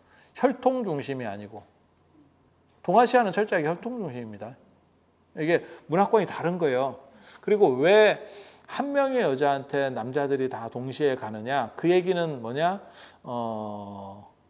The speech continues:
그렇게 해야 산화 제한입니다. 그게 먹을 게 부족했구나, 너네. 네, 먹을 게 부족했구나. 왜? 공장이 하나밖에 안 돌아가는데.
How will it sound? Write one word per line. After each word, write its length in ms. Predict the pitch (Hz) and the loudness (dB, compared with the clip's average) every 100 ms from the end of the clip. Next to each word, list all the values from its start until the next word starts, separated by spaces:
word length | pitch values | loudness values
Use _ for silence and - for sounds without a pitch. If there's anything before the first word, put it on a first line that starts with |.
| _ | _
그렇게 340 | - 156 170 180 | -6 -4 -2 -2
해야 260 | 135 120 | -2 -4
산화 320 | 113 - 214 220 | -4 -4 -2 -2
제한입니다. 560 | 196 139 104 90 - - _ _ | -2 -4 -8 -16 -20 -20 _ _
그게 220 | 127 107 - _ _ _ _ | -14 -14 -16 _ _ _ _
먹을 400 | 107 120 147 147 | -6 -2 0 -2
게 120 | 151 | -4
부족했구나, 640 | - - 143 - - 135 117 | -8 -10 -18 -16 -18 -18 -18
너네. 240 | 101 107 110 110 _ _ _ _ _ _ _ _ - | -18 -20 -20 -20 _ _ _ _ _ _ _ _ -14
네, 120 | 147 | -10
먹을 300 | 113 113 113 | -6 -8 -8
게 60 | 143 | -12
부족했구나. 800 | 123 135 135 131 139 143 151 117 - _ _ _ _ _ - | -12 -14 -14 -18 -16 -14 -14 -16 -20 _ _ _ _ _ -2
왜? 380 | 160 156 147 - - - | 4 6 6 0 -14 -4
공장이 300 | 196 247 240 | 0 2 2
하나밖에 400 | 220 262 247 - | 2 0 0 -2
안 100 | 139 | -2
돌아가는데. 720 | 156 131 123 117 104 110 | -2 -4 -8 -12 -16 -18